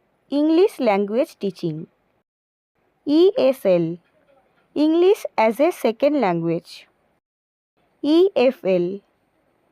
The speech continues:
English as a foreign language। C A L L, Computer Assisted Language Learning। G T M, Grammar Translation Method।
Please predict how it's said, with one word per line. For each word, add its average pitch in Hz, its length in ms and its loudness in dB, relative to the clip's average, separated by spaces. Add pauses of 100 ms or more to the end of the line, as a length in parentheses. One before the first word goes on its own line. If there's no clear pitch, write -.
(160)
English 339 560 4
as 226 240 0
a 320 140 2
foreign 277 480 0
language। 175 640 -4 (880)
C 381 420 2
A 277 140 2 (100)
L 196 300 0
L, 185 240 -4 (880)
Computer 339 760 2
Assisted 262 680 -4
Language 202 560 0
Learning। 175 500 -4 (1300)
G 330 220 4
T 285 360 2
M, 180 300 -4 (840)
Grammar 285 520 0 (120)
Translation 240 760 -2
Method। 190 520 -4